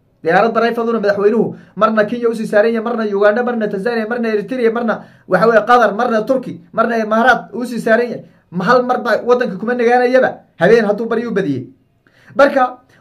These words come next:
waxyaabaha marka dhaliisha qabiil ma aha oo qabiil iyo qabyaalad meeshaad aragtay bayna dhigeen,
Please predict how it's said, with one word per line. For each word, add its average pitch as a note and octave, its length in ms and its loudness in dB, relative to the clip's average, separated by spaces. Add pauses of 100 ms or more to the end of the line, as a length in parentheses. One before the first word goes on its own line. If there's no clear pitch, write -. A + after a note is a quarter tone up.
waxyaabaha A#3 480 2
marka A3+ 260 -4
dhaliisha F3+ 680 0 (640)
qabiil G3+ 460 2
ma F#3 220 -2
aha F3 260 -2 (360)
oo D#3 200 0
qabiil G#3 360 0
iyo E3+ 180 -2
qabyaalad E3+ 560 0 (640)
meeshaad G3+ 460 2
aragtay F3 300 -2
bayna E3 260 -4
dhigeen, E3+ 460 -2